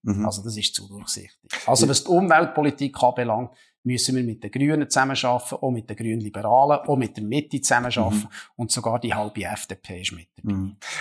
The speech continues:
Speaker 1: Aber wenn die S P ja für die Leute ist, die nicht viel verdienen in diesem Land, ich
Speaker 2: Mhm.
Speaker 1: meine, dann könntet ihr ja speziell euch profilieren, indem ihr sozialverträgliche Klima- und Energiepolitik entwerft. Und das, was wir jetzt machen, ist nicht sozialverträglich.
Speaker 2: Also, wo wohnen die Leute,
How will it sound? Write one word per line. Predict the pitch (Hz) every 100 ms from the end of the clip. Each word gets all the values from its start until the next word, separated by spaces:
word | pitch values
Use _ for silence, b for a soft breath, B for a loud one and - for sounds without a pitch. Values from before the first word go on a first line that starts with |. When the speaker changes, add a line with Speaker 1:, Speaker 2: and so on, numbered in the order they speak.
| -
Speaker 1:
Aber | 131 139
wenn | 135 135
die |
S | 147 170 -
P | 147
ja | 131
für | 127 113
die | 127 143
Leute | 143 127 127 139 131
ist, | 117
die | 113 113 - 107
nicht | 117 117
viel | 123 110
verdienen | 107 110 107
in | 107
diesem | 104 107
Land, | 104 82 80
ich | 120
Speaker 2:
Mhm. |
Speaker 1:
meine, | 95 95
dann | 95
könntet | 107 107 98
ihr | 120
ja | 120
speziell | 110 - 101 - 123 147 139
euch | 131 139 135 -
profilieren, | 110 107 107 117 123
indem | 113 101 101 98
ihr | 95 _ _
sozialverträgliche | - 104 98 107 135 151 127 135 139 139 135
Klima- | - 131 131 139 127
und | 123 120
Energiepolitik | 113 123 127 131 123 127 127 131 -
entwerft. | 127 - - - - _ _ _ -
Und | 85
das, | 90 92
was |
wir | 87
jetzt | 95 117 110
machen, | 98 92 92
ist | 87
nicht | 117 -
sozialverträglich. | 131 110 95 110 - - 165
Speaker 2:
Also, | 131 151 165 165
wo | 143 127
wohnen | 123 156 180 156
die | 143 151
Leute, | 147 143